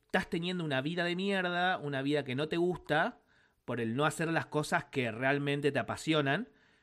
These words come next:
Y entonces, eh, como que la película viene a retratar o a darle como una mirada más concreta de, "Mirá todo esta,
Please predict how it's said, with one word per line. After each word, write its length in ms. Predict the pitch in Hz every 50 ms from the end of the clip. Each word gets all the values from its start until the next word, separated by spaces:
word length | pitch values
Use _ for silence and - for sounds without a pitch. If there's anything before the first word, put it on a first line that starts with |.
| _ _ _
Y 120 | - 127 127
entonces, 640 | 131 131 131 160 170 170 160 - 196 208 220 - -
eh, 460 | 139 131 127 120 120 117 110 110 107 107 107 - - - - _ _ _ _ _
como 220 | - 143 143 139
que 100 | 139 147
la 120 | 147 147
película 360 | 131 147 156 170 185 185 175 165
viene 220 | 165 170 175 175
a 40 | 170
retratar 680 | 160 151 143 147 143 131 135 147 165 175 185 - - - _
o 200 | - 123 123 123
a 100 | 123 127
darle 600 | 131 147 165 175 175 175 170 156 143 117 113 - - - - _ _ _
como 260 | - 110 107 104 107 107
una 260 | 113 131 143 139 139
mirada 360 | 127 127 127 135 139 143 139
más 160 | 143 143 120 - _ _ _ _ _ _ - - - - _
concreta 560 | - 139 131 127 127 151 165 175 170 190 180 170
de, 120 | 156 147
"Mirá 280 | - 147 151 190 202 202
todo 140 | 220 214 220
esta, 360 | 208 214 - 175 160 156 151